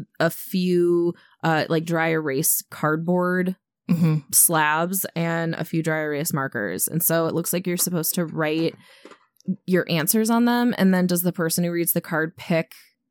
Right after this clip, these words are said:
Speaker 1: like, "Oh, here's who got the right answer"?
Speaker 2: Yeah,
Speaker 1: And you
Speaker 2: I,
Speaker 1: get points?
Speaker 2: I think, well, it's either, is
Speaker 1: Do
Speaker 2: it
Speaker 1: we
Speaker 2: like
Speaker 1: know? Do we
Speaker 2: apples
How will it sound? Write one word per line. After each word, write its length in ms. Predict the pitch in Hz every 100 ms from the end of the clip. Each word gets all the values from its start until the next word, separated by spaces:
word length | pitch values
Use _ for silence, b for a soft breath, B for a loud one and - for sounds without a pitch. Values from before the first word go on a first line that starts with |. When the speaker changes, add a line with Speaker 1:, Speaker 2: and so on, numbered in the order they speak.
| _ _ _ _ _
Speaker 1:
like, 220 | 170 156 160
"Oh, 160 | 160
here's 340 | 160 165 151 -
who 80 |
got 200 | 170 151
the 60 | 160
right 140 | 156
answer"? 600 | 151 139 151 175 190 202 214 B
Speaker 2:
Yeah, 180 | 262 320
Speaker 1:
And 120 | 175
you 60 | 185
Speaker 2:
I, 40 | 214
Speaker 1:
get 80 | -
points? 400 | 160 151 220 - 208
Speaker 2:
I 100 | 220
think, 380 | 254 262 285 -
well, 200 | 220 233
it's 200 | 226 247
either, 240 | 233 214
is 140 | 185 190
Speaker 1:
Do 60 |
Speaker 2:
it 80 | 190
Speaker 1:
we 60 | 196
Speaker 2:
like 100 | 180
Speaker 1:
know? 140 | 170
Do 80 | 208
we 80 |
Speaker 2:
apples 100 | 175